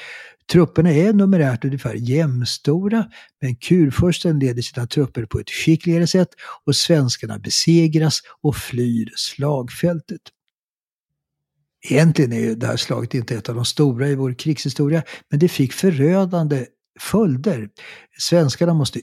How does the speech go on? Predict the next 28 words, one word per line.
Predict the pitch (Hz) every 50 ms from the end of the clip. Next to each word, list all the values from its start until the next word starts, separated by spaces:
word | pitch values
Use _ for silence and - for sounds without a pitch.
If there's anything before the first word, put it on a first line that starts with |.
| - -
utrymma | 190 196 170 127 117 - - - 131 139 147 156 190 214
Brandenburg | 208 202 190 180 175 175 175 185 175 196 196 175
och | 147 139
dra | 127 127 123 120
sig | - - 131 117
tillbaka | - 120 104 - 127 131 127 - 143 120
till | 120 117
svenska | - - 131 120 117 - - 113 - _
Pommern. | - 113 113 120 127 143 156 180 202 190 - _ - - - - - _ _ _
Disciplinen | - 131 - - 143 - - - - 127 127 143 156 165 165 170 165 175
är |
inte | 170 156 - 156
den | 151 151 147
bästa, | 147 160 156 - - - - 147 139
många | 135 139 139 131 123 123 123 127 127 123
deserterar | 117 113 120 131 123 - 147 127 - - - 117 101 113 117 113 131 147 156
från | - 175 160
armén. | 160 160 156 147 156 170 180 180 165 - - - - - - - - -
Alltså, | _ - 147 - 180 156 151 170
Sverige | 143 - - 160 151 170 196 196
hade | 196 226 233 165 131
ju | 135 143 135
sedan | - 165 143 135
trettioåriga | - - 175 151 120 - 139 131 127 123
kriget | - - 135 117 117 117 123 127 120 113 -
och | 117 110 -
Karl | - - 127 117
X | 120 120 120 117 117